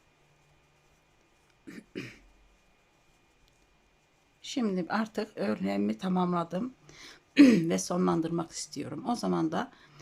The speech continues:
isterseniz şu zincir ha-, olmadan bu şekilde bırakabilirsiniz. İsterseniz de ben onu sonlandırırken de şöyle, e, sık iğne battım. Bütün trabzanlarımın tepesine,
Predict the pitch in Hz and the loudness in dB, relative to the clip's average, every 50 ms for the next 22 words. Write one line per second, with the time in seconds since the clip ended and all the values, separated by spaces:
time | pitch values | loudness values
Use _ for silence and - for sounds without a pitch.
0 | - - - - - 226 214 - - 196 196 190 - 185 180 170 165 - - - | -20 -20 -20 -10 -8 -8 -6 -4 -4 -4 -4 -4 -2 -2 -2 0 -2 -4 -6 -12
1 | - _ _ _ _ _ _ _ _ _ - 180 - - 190 180 - 214 208 190 | -16 _ _ _ _ _ _ _ _ _ -12 -10 -6 -6 -4 -2 -2 0 0 0
2 | 185 190 175 175 180 180 175 - - 185 180 175 170 160 160 156 160 170 202 - | 0 -2 -2 0 2 0 0 0 0 0 2 2 2 0 0 -2 -2 -4 -4 -4
3 | - 220 220 208 190 190 190 196 190 202 190 - 196 196 202 190 190 190 190 - | -4 -4 -4 -4 -6 -4 -4 -4 -4 -4 -6 -6 -8 -6 -4 -4 -4 -4 -6 -6
4 | 196 196 196 185 180 208 - - 220 208 - - - 165 165 160 147 - - 202 | -6 -6 -6 -6 -8 -10 -6 -4 -4 -4 -4 -6 -4 -2 0 0 -2 -2 -4 -6
5 | 214 262 - - - - - - - - - _ _ _ - 214 208 196 - - | -6 -6 -8 -14 -20 -20 -20 -20 -20 -20 -20 _ _ _ -2 -2 -2 0 -2 -4
6 | 196 185 180 165 - 180 - 196 190 180 180 170 170 170 165 - 170 170 170 - | -2 -2 -2 -4 -6 -8 -4 -2 0 0 2 0 0 -2 -2 -4 -6 -8 -8 -8
7 | - 151 143 - 160 190 - - - - 196 180 160 156 160 175 202 247 254 - | -8 -6 -4 -4 -4 -4 -6 -6 -4 -2 0 0 0 -2 -2 -4 -4 -4 -6 -12
8 | _ _ _ _ _ _ - - - _ _ _ _ _ _ _ _ _ _ _ | _ _ _ _ _ _ -20 -20 -20 _ _ _ _ _ _ _ _ _ _ _
9 | 240 220 226 226 240 277 - _ _ _ _ _ _ _ _ _ _ _ - - | -18 -18 -18 -18 -20 -20 -20 _ _ _ _ _ _ _ _ _ _ _ -14 -12
10 | - - - 220 220 - - - - - 185 180 175 180 165 160 - - - - | -8 -4 -4 -6 -4 -4 -8 -6 -6 -4 -4 -2 -2 -4 -6 -8 -12 -16 -20 -20
11 | - - - 160 156 - - _ _ _ 170 170 196 226 240 226 220 190 - - | -20 -14 -10 -10 -10 -10 -12 _ _ _ -6 -6 -4 -4 -6 -8 -10 -12 -12 -8
12 | 214 190 185 - - - - - 170 156 151 147 - - - 147 151 156 160 160 | -8 -8 -8 -8 -10 -14 -12 -8 -6 -6 -6 -6 -8 -12 -10 -10 -8 -6 -6 -4
13 | 180 185 185 185 180 - - 170 160 - - 143 - - - 147 147 151 160 185 | -2 -2 -2 -2 -4 -6 -10 -12 -12 -12 -16 -18 -18 -18 -16 -14 -10 -8 -6 -6
14 | 208 233 254 | -6 -6 -8